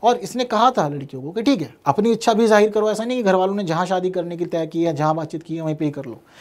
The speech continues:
इन्होंने स्वतंत्रता देना शुरू कर दिया था यहाँ से, तो सी आंसर हो जाएगा इस प्रकार से हमारे लिए। ठीक है, वहीं हम लोग जब आगे बढ़ते हैं तो पता लग रहा है कि बारहवें में फिर कह रहा है कि सूची मिलाई है। अब सूची कैसे मिलानी है, यह भी समझना है। पहला है दीवान ए तन।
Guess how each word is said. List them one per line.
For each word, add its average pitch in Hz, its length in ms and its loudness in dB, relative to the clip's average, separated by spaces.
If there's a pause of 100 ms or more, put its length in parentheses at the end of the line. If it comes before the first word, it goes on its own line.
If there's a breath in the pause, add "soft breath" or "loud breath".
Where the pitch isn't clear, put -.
(160 loud breath)
इन्होंने 165 200 0
स्वतंत्रता 175 400 -4
देना 196 340 -6
शुरू 202 260 -2
कर 202 180 0
दिया 151 180 -2
था 123 80 -8
यहाँ 123 180 -10
से, 127 80 -12
तो 151 100 -10
सी 190 240 -6
आंसर 185 240 -8
हो 190 160 0
जाएगा 147 240 -6
इस 135 80 -14
प्रकार 123 280 -12
से 123 120 -16
हमारे 117 260 -14
लिए। 120 180 -20 (640 loud breath)
ठीक 247 160 2
है, 208 120 -12 (420 loud breath)
वहीं 208 180 0
हम 220 100 -4
लोग 226 140 0
जब 220 140 0
आगे 175 220 -2
बढ़ते 208 260 -4
हैं 208 120 -10
तो 202 80 -10
पता 208 60 -4
लग 202 140 -2
रहा 202 80 -4
है 208 60 -6
कि 208 100 -8
बारहवें 160 400 0
में 214 80 -2
फिर 247 160 -2
कह 214 140 2
रहा 196 100 0
है 190 60 -2
कि 190 100 -6
सूची 180 300 -8
मिलाई 160 280 -2
है। 160 100 -10 (480 loud breath)
अब 202 60 -4
सूची 208 280 -4
कैसे 196 280 -4
मिलानी 208 300 -2
है, 175 220 -4
यह 151 140 -4
भी 202 120 -2
समझना 180 360 -8
है। 165 140 -14 (180)
पहला 196 220 2
है 226 160 -2
दीवान 175 340 2
ए 175 140 -6
तन। 110 300 -12